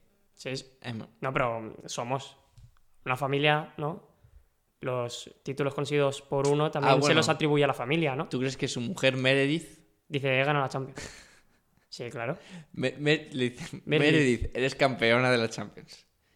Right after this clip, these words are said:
Speaker 1: O a
Speaker 2: Y
Speaker 1: su hijo, "Eres campeón de la Champions".
Speaker 2: Y él todo pagado, claro.
Speaker 1: Claro. A ver, igual tiene una función escondida,
Speaker 2: Little
Speaker 1: secreta.
Speaker 2: Carson.
Speaker 1: Igual tiene una función secreta.
Speaker 2: Hombre.
Speaker 1: Investigar a porteros.
Speaker 2: <laughs> Yo creo que,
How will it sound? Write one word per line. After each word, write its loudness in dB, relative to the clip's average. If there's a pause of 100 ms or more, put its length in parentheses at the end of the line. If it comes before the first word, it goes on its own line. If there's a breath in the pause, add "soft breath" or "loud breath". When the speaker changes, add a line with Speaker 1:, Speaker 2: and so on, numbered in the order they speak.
Speaker 1:
O 0
a -2
Speaker 2:
Y -4
Speaker 1:
su 2
hijo, 2
"Eres 2
campeón -2
de -4
la -4
Champions". -14
Speaker 2:
Y -8
él -6
todo -2
pagado, -6
claro. -10 (420)
Speaker 1:
Claro. -8 (120)
A -2
ver, 0
igual 2
tiene 0
una 2
función -4
escondida, -8
Speaker 2:
Little 2
Speaker 1:
secreta. 0
Speaker 2:
Carson. -4 (520)
Speaker 1:
Igual -8
tiene -2
una -2
función -2
secreta. -8 (1200)
Speaker 2:
Hombre. 0 (120)
Speaker 1:
Investigar 0
a 0
porteros. 0 (500 loud breath)
Speaker 2:
<laughs> -20
Yo -4
creo 0
que, -6